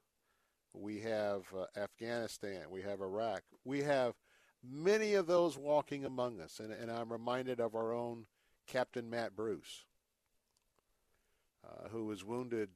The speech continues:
uh, Hamburger Hill, the famous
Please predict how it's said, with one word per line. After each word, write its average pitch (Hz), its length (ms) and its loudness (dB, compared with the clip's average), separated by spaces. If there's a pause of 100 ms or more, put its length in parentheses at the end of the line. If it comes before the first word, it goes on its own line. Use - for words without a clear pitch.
uh, 92 320 -2 (400)
Hamburger 117 460 -2
Hill, 107 280 0
the 87 120 -8
famous 135 800 -2